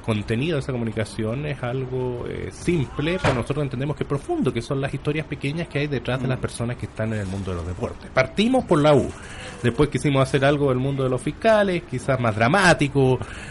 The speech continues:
Speaker 1: más sangriento, más conmovedor, eh, pero con un montón de aristas, por así decirlo, felices que también nosotros, eh, incorporamos. Y ahí entonces fue el momento en que precisamente cuando,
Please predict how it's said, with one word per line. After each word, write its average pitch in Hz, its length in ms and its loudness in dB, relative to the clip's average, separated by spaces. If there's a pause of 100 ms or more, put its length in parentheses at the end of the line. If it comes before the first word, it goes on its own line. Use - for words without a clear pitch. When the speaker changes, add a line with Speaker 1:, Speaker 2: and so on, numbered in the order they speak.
Speaker 1:
más 107 180 2
sangriento, 135 1200 6
más 120 220 -2
conmovedor, 147 920 2
eh, 131 320 -4
pero 254 220 0
con 127 100 0
un 123 140 0
montón 120 480 -2
de 139 240 0
aristas, 123 600 -2 (120)
por 95 100 -4
así 95 140 -6
decirlo, 110 280 -2
felices 147 600 0
que 131 100 -6
también 123 300 -4
nosotros, 117 440 -6 (460)
eh, 98 420 -4
incorporamos. 113 640 0
Y 135 60 0
ahí 180 160 0
entonces 254 600 -2
fue 190 260 0 (100)
el 175 140 0
momento 165 420 -4
en 180 100 -2
que 180 240 -2
precisamente 139 540 -6
cuando, 104 400 -6